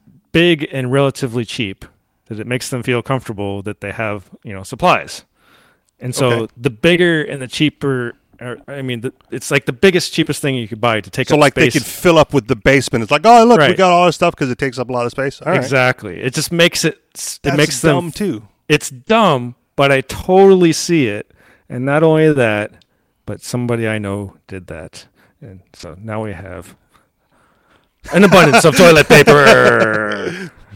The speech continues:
Speaker 2: So, okay, so the, the, the other reason,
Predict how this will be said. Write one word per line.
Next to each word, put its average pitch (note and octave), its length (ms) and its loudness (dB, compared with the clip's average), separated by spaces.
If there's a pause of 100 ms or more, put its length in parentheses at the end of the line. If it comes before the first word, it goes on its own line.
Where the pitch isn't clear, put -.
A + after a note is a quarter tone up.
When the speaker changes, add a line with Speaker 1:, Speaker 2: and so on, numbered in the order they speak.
(320)
Speaker 2:
So, F#3 160 -2 (260)
okay, F3 240 2 (200)
so - 180 6
the, - 400 -2 (100)
the, - 80 -
the E3 180 -4
other A3 300 4
reason, G#2+ 540 -8